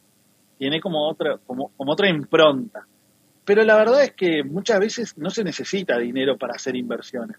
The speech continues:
Muchas veces se necesita imaginación. Hay una forma de negociación que es ganar, ganar. Pero a mí me gusta, eh, más que, que nada la negociación en la cual se pueda llegar a ver lo que la necesidad que tiene el otro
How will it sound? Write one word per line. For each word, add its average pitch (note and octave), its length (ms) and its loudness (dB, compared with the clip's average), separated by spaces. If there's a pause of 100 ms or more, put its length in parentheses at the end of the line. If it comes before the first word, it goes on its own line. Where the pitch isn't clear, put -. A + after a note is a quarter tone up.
(100)
Muchas D#3+ 220 -2
veces E3+ 260 -4
se F3 100 -4
necesita - 720 -8 (380)
imaginación. B2 840 -4 (1040)
Hay F3 160 0
una A3+ 140 2
forma A3 340 0
de F#3 60 0
negociación F#3 600 -4
que C#3 180 -2
es D3 80 0
ganar, D3+ 280 2
ganar. C#3+ 400 -2 (680)
Pero F#3+ 120 0
a G3+ 40 2
mí B3 100 -2
me C4 100 0
gusta, B3 460 2 (380)
eh, C#3+ 420 -2
más D#3+ 240 -6
que, G3+ 140 -8 (240)
que E3 100 -8
nada G3+ 220 -2
la F3 100 0
negociación C#3+ 560 -8
en F3+ 140 -8
la C#3 100 -4
cual G#3 320 -2 (920)
se D3+ 180 -2
pueda A#3 280 2
llegar F3 360 0
a D#3+ 100 2
ver F#3 180 2
lo F#3 200 -2
que D3 100 -6
la C3+ 140 0
necesidad C3+ 480 -8
que F#3+ 100 -6
tiene E3+ 280 -6
el C3+ 100 -2
otro F3 400 -4